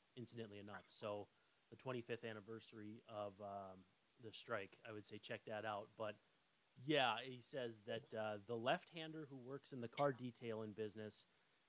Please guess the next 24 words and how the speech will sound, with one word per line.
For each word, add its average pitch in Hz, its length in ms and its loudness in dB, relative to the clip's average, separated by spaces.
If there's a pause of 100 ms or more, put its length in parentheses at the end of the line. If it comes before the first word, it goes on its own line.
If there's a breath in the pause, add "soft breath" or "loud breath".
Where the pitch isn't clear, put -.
(120)
zipped 147 280 6
a 147 80 0
fastball 123 580 2
into 113 160 -4
the 107 140 0
mitt 113 320 -2 (120)
of 113 160 -8
the 107 100 -6
Home 123 300 -4
Depot 117 300 -2
department 117 540 2
manager, 101 500 -8
and 104 80 -6
with 113 220 -2
that, 117 260 6 (580)
Angels' 131 460 -2
nineteen 120 400 -6
ninety-five 107 480 -6
spring 107 340 -8
training 101 280 -8 (100)
was 95 140 -12
in 95 80 -10 (160)
full 101 140 -16 (120)
swing. 98 160 -18